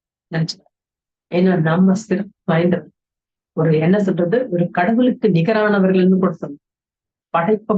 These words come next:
கொடுக்கக்கூடிய ஒரு இடத்துல இருக்கும். அப்படி இருக்கும்போது நம்ம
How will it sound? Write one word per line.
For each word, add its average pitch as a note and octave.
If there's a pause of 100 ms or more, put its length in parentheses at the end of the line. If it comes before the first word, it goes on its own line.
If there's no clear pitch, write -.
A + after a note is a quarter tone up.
கொடுக்கக்கூடிய E3
ஒரு F#3+ (440)
இடத்துல F3
இருக்கும். -
அப்படி F3
இருக்கும்போது F#3+ (180)
நம்ம D3+